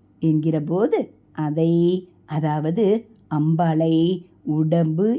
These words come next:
என்றும் பிரம்மத்தின் ஸ்தானத்திலுள்ள சிவனை உயிர் என்றும் சொல்லலாமென்று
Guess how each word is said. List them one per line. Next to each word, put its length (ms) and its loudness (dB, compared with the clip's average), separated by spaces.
என்றும் 480 0
பிரம்மத்தின் 680 -4
ஸ்தானத்திலுள்ள 880 -2
சிவனை 560 -2
உயிர் 520 0
என்றும் 500 0
சொல்லலாமென்று 920 0